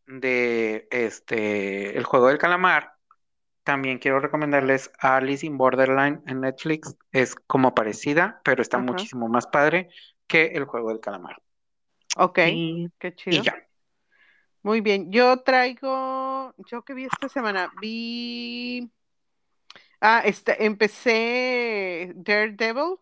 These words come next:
Speaker 2: la serie en Netflix.
Speaker 1: Ajá.
Speaker 2: No mames, está tan buena.
Speaker 1: Pero es serie.
Speaker 2: Güey, ajá, es serie.
Speaker 1: Ok.
Speaker 2: Eh, creo que tiene tres temporadas. Sí,
Speaker 1: Ok.
Speaker 2: no, no, yo no voy a andar recomendando la basofia de Ben Affleck, claro que no.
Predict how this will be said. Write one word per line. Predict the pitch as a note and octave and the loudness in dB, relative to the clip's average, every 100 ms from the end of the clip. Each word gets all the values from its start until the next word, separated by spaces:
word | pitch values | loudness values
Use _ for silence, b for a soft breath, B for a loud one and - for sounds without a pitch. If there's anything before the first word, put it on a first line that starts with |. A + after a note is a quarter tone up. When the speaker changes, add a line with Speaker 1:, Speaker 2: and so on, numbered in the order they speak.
| - | -12
Speaker 2:
la | G#3+ G3 | -6 -6
serie | - A3 G#3 A#3 C#4 C4+ | -6 -8 -8 -8 -10 -10
en | |
Netflix. | A3+ A3 _ C#4+ F4 _ _ _ _ _ - | -10 -12 _ -12 -12 _ _ _ _ _ -2
Speaker 1:
Ajá. | C#3+ C#3 F3 - _ | 2 4 2 -2 _
Speaker 2:
No | G3+ G#3+ A3 | -2 2 2
mames, | A3 A3 A3 F#3+ | 4 2 2 -8
está | G3 - - A#3+ A3+ G#3+ G3+ G#3 _ | -16 -20 -8 -4 -2 -4 -6 -8 _
tan | B3+ A#3+ B3 C4 B3+ | -6 -4 -6 -10 -8
buena. | C4+ C4 B3+ A#3+ A#3+ A#3+ C4+ F#4 _ _ _ - | -4 -2 -4 -8 -10 -8 -10 -14 _ _ _ -2
Speaker 1:
Pero | D#3+ C#3+ | 2 4
es | |
serie. | - C#3 G#3+ A#3+ | 2 0 0 0
Speaker 2:
Güey, | A3 F#3+ F3 | 0 -2 -4
ajá, | G3 G#3 G3 F3 F3 | -6 -4 -4 -4 -6
es | F3 | -10
serie. | - - G#3 G3 B2+ - | -18 -8 -6 0 2 2
Speaker 1:
Ok. | - - - | -4 -8 -12
Speaker 2:
Eh, | G3+ F#3+ F#3+ _ | -8 -6 -8 _
creo | A3 G#3+ | -6 -6
que | B3 | -6
tiene | C4 B3+ | -8 -10
tres | A#3+ A#3 - | -10 -12 -10
temporadas. | B3 A3 F3+ D#3+ D#3 - _ _ _ _ _ _ | -8 -2 0 0 -2 -6 _ _ _ _ _ _
Sí, | - B3 B3 G#3+ | -4 0 2 4
Speaker 1:
Ok. | |
Speaker 2:
no, | G3 F3+ D#3+ | 6 6 4
no, | E3+ D#3+ | 0 -4
yo | D3+ E3+ | -4 -6
no | G3+ | -4
voy | |
a | A#3+ | -6
andar | A3+ A3 | -6 -8
recomendando | A#3+ B3+ A#3 F3+ E3+ G#3 | -8 -10 -12 -12 -12 -8
la | B3 | -6
basofia | G3 F3+ E3 G#3 | -6 -6 -6 -4
de | A3+ | -4
Ben | F#3+ D#3 | -4 -6
Affleck, | D3+ G#3+ G3 _ | -8 -8 -8 _
claro | E3 E3 D#3 E3+ | -16 -14 -14 -18
que | |
no. | A#3+ G3 - C6+ | -6 0 0 0